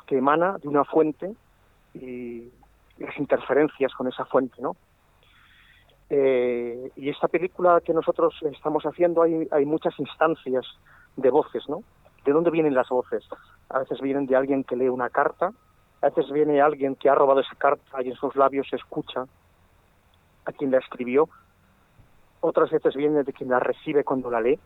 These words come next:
otras veces viene de una instancia digamos, omnisciente, que parece ser el director, pero no lo es. Eh, me encantaría al final de la película aparecer yo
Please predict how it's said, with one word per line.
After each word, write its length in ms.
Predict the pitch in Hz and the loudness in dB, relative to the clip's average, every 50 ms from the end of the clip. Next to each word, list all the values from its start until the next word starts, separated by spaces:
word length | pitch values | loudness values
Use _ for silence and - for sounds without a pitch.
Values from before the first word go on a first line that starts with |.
| _ _ _ _ _ _ _ _ | _ _ _ _ _ _ _ _
otras 260 | - - 165 156 - | -4 -2 -2 -2 0
veces 320 | 151 156 147 - 160 131 | 0 -2 -2 0 -2 -2
viene 200 | - 147 147 143 | -2 -2 -2 -2
de 80 | 135 139 | -2 -2
una 140 | 139 147 139 | -2 -2 -2
instancia 640 | 131 - - - 151 147 - - - 135 127 135 143 _ _ _ _ _ _ _ _ _ _ | -4 -2 0 2 2 2 0 -2 -6 -4 -4 -4 -6 _ _ _ _ _ _ _ _ _ _
digamos, 320 | - 120 135 139 135 - - | -2 0 2 2 2 0 -2
omnisciente, 760 | 131 131 139 127 - - - - 143 143 151 - - 170 208 _ _ _ _ _ _ _ _ _ _ _ _ _ - | -2 -2 -2 -4 -4 -8 -10 -6 -6 -6 -6 -8 -10 -14 -16 _ _ _ _ _ _ _ _ _ _ _ _ _ -20
que 200 | - - - 123 - _ | -18 -16 -16 -16 -6 _
parece 260 | - 131 127 - - - | 0 0 0 -2 -6 -4
ser 220 | - - 131 123 | -2 0 0 0
el 100 | 127 120 | 0 -2
director, 380 | 123 127 - - - 143 127 - | -4 -4 -6 -2 0 0 0 2
pero 160 | - 139 120 | 2 0 0
no 120 | 123 127 | 2 2
lo 180 | 131 127 117 127 | 2 4 4 2
es. 100 | 151 - - - _ _ _ _ _ _ _ _ _ _ _ _ _ | 2 -2 -6 -16 _ _ _ _ _ _ _ _ _ _ _ _ _
Eh, 180 | - 147 131 131 | -6 -4 -2 -2
me 80 | 135 147 | 0 0
encantaría 500 | 139 - 135 139 - 131 147 180 196 185 | 0 0 0 0 2 2 2 4 4 2
al 80 | 175 | 2
final 220 | - - 160 165 165 | 0 -2 -2 0 2
de 60 | 165 | 2
la 60 | 160 | 0
película 280 | - 147 147 - 175 151 | 0 -2 0 2 4 4
aparecer 380 | - 143 131 - - 170 143 - | 4 2 2 2 2 2 2 4
yo 240 | - 175 165 - | 4 2 2 2